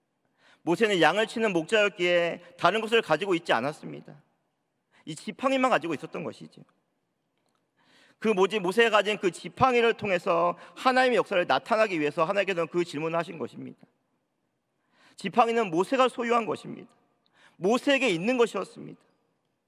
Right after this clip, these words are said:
모세에게 있는 것으로 하나님께서 그것을 통해서 일하시겠다는 것이었죠.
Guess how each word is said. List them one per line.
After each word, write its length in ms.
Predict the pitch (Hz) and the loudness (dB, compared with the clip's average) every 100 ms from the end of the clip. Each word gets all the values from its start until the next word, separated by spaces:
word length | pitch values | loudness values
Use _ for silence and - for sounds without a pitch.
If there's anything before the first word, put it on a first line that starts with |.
| _ _ _ - _ - | _ _ _ -20 _ -2
모세에게 500 | 214 233 262 254 226 | 0 4 4 6 4
있는 460 | 208 226 254 247 | 2 2 4 4
것으로 680 | 185 214 240 226 226 226 208 - - | 2 2 2 2 4 2 0 -6 -8
하나님께서 840 | - 277 277 269 262 254 233 233 | 0 4 4 4 2 2 4 2
그것을 440 | - 226 233 233 226 | 0 2 2 4 0
통해서 360 | 220 208 202 165 | 0 -2 0 2
일하시겠다는 680 | 208 262 247 240 185 175 | 2 2 2 0 0 -2
것이었죠. 500 | 120 - 127 - _ | -8 -10 -14 -16 _